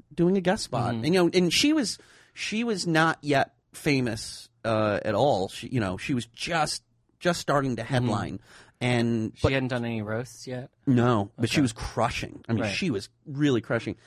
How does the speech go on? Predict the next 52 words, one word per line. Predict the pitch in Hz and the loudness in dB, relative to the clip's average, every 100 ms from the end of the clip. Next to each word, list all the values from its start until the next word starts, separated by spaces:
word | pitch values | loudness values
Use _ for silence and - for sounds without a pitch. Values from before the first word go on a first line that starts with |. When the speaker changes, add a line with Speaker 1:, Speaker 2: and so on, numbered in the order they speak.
| - - - | -20 -20 0
Speaker 1:
and | 131 135 | 2 2
so | - 151 | 0 -2
she, | 131 - 240 | 0 -2 -4
they | 139 190 | 0 -2
booked | 233 127 - | 0 -4 -6
her | - 117 104 - _ _ _ | -6 -4 -4 -6 _ _ _
any | 135 147 175 147 127 - | -2 2 4 4 0 -4
weekend | 107 131 131 113 | -4 -4 -2 -2
they | 107 | -2
could | 104 98 | -4 -2
get | 110 | -2
her. | 78 | -2
I | |
mean, | 113 117 | -2 -2
she | - 226 | -4 -2
was | 123 - - | -2 -4 -12
up | 117 - | -12 -8
there | 104 98 92 | -6 -4 -4
every, | 107 104 104 101 92 - - _ _ - | -6 -6 -8 -8 -12 -20 -20 _ _ -8
it, | 123 120 - | -6 -6 -6
you | 139 127 | -2 -2
know, | |
once | 101 123 120 | 0 -2 -2
every | 98 | -6
four | - - 107 | -12 -8 -8
or | |
five | 92 92 - | -6 -10 -6
weeks. | 104 - - | -8 -8 -10
Speaker 2:
Okay. | 127 - 107 113 | -10 -6 -8 -6
Speaker 1:
And, | 110 101 101 | -6 -4 -2
um, | 98 98 95 95 | -2 0 -2 -6
so | - | -2
she | 165 226 | 0 2
saw | 311 339 | 2 2
me | 277 | 2
a | 127 | -2
couple | - 151 147 | -4 -2 -2
of | 143 | -2
times, | 196 247 107 107 | -4 -2 -4 -6
and, | 110 107 - _ _ _ _ - - | -6 -6 -8 _ _ _ _ -12 0
and | 143 | 2
then, | 156 143 139 | 4 4 4
um, | 139 127 | 4 2
I | 135 | 2
remember | 139 143 139 - - - - - | 2 2 0 -4 -20 -20 -20 -10
one | 131 143 135 | -2 2 2
night | 135 - - | 2 -2 -8
she | - 131 | -4 -2
was | 117 | -2
bitching | 113 135 - 127 98 - | 0 -2 0 -2 -2 -6
<laughs> | |
to, | - 147 135 202 170 | -6 -2 2 2 2